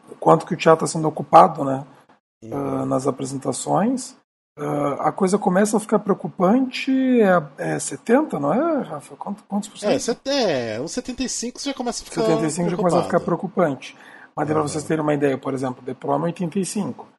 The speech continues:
Speaker 1: Ele tá, tá bom, tá, tá, tá normal, assim.
Speaker 2: Ah, bom, bom não tá, né? Porque
Speaker 1: Sim, sim. E claro, é,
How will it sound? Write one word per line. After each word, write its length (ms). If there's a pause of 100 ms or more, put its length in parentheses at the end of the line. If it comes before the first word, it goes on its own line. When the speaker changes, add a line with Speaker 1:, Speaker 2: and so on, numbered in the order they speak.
(300)
Speaker 1:
Ele 200
tá, 420
tá 140
bom, 340
tá, 320
tá, 200
tá 160
normal, 540
assim. 240
Speaker 2:
Ah, 460
bom, 280
bom 200
não 140
tá, 360
né? 180
Porque 320
Speaker 1:
Sim, 260
sim. 440
E 60
claro, 260
é, 160